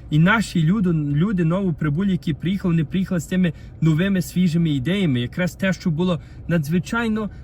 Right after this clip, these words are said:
важливо та потрібно, е, зараз почути багатьом канадцям. Тому, друзі, просто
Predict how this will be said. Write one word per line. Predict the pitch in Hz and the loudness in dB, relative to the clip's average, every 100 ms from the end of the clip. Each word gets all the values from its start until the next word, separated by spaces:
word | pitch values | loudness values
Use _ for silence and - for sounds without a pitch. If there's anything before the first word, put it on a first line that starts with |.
| - | -6
важливо | 143 165 127 175 202 196 | 0 0 0 0 0 0
та | 170 | -2
потрібно, | - 151 170 190 165 175 170 - - - | -2 -2 0 0 2 0 -2 -8 -16 -4
е, | 151 143 135 127 - | 0 2 0 -4 -4
зараз | 135 110 160 190 190 | -4 0 2 2 0
почути | - 147 - 185 180 | 0 -2 0 0 0
багатьом | 139 131 139 175 165 | 0 0 0 0 -2
канадцям. | - 147 139 - - 196 - - - | 0 0 0 -2 -8 -10 -12 -14 2
Тому, | 190 240 | 4 4
друзі, | 190 277 233 120 92 - - - - - - - - | 4 4 2 0 -6 -12 -12 -12 -12 -10 -12 -12 -4
просто | - 214 247 - 240 | 0 2 2 0 -2